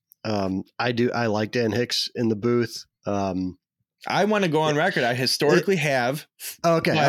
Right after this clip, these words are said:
Speaker 1: okay, okay.
Speaker 2: I, but it, something wasn't right, and maybe
Speaker 1: Something
Speaker 2: it's just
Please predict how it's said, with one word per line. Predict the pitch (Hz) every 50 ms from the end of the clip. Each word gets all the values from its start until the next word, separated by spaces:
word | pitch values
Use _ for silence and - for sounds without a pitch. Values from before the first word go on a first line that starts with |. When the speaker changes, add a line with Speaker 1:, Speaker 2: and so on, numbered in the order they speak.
| 151 -
Speaker 1:
okay, | 127 98 - - - - - - - -
okay. | 139 131 110 123
Speaker 2:
I, | 143 131
but | 113 104 101 139 135 113 - - 90
it, | 113 127 127 123 87 85 101
something | - - 196 269 330 339 247 160
wasn't | 151 123 127 110 98
right, | 98 107 117 101 85 - - - 107
and | 131 147
maybe | 147 147
Speaker 1:
Something | 147 151 151 - 143
Speaker 2:
it's | 135
just | 135